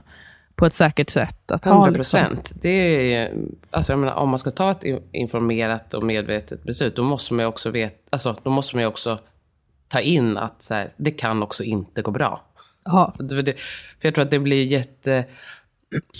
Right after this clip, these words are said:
Speaker 2: eller alltså, som då de tog upp i det här typen av forumen. Och jag förstår att det finns såna här forum. Det finns ju för alla möjliga grejer. Liksom, där man bara så här, vi pratar inte ens om läkemedel. Vi pratar,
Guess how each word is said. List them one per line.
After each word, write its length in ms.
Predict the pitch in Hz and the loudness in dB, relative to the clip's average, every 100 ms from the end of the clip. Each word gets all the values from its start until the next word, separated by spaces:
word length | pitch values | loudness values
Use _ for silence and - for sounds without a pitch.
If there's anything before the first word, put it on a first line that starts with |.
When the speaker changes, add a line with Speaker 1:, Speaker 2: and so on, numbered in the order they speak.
| - | -6
Speaker 2:
eller 240 | 156 147 135 - | 0 2 2 0
alltså, 320 | 156 151 123 117 - | -2 0 -2 -4 -14
som 580 | - 170 151 135 123 - - | -6 -2 0 0 -2 -6 -10
då 360 | - 123 - - | -6 -4 -4 -4
de 200 | - 131 | -4 -4
tog 220 | 127 131 - | -6 -10 -8
upp 220 | - - - | -10 -12 -8
i 200 | 127 120 | -2 -2
det 60 | 113 | 0
här 200 | 110 107 | -2 -4
typen 280 | - 113 | -6 -4
av 60 | 113 | -4
forumen. 500 | - 135 117 123 104 | -2 -2 0 0 0
Och 80 | - | 2
jag 120 | 208 | 2
förstår 340 | - 233 156 151 | 2 0 0 0
att 120 | 131 | -2
det 60 | - | -4
finns 280 | 98 104 | -4 -4
såna 200 | - 107 | -4 -6
här 320 | 101 95 90 90 | -2 -2 -2 -4
forum. 360 | - 101 98 | -4 -4 -4
Det 60 | - | -4
finns 320 | 120 107 - | -2 -2 -4
ju 40 | |
för 260 | 110 107 104 - - - - - | -6 -6 -6 -10 -20 -20 -18 -8
alla 520 | 117 104 95 58 50 | -4 0 0 -2 -4
möjliga 420 | 57 101 82 67 | -4 -4 -2 -4
grejer. 400 | - - 62 53 - | -6 -8 -8 -10 -12
Liksom, 320 | - - 117 - | -10 -4 -4 -4
där 320 | 120 123 110 | -2 0 0
man 260 | 110 107 104 | 0 0 -2
bara 120 | 104 | -4
så 120 | - | -4
här, 120 | 104 - 127 - _ | -6 -6 -8 -10 _
vi 200 | 139 139 | -2 0
pratar 580 | 131 - 131 107 - 123 | 0 -2 -4 -4 -6 -4
inte 400 | 123 98 - 98 | -2 -4 -6 -6
ens 460 | 85 95 95 - - | -4 -4 -4 -8 -8
om 180 | 107 101 | -6 -4
läkemedel. 480 | 98 95 - 98 - | -6 -8 -8 -8 -6
Vi 80 | |
pratar, 560 | 113 117 107 - 113 | -4 -4 -6 -6 -6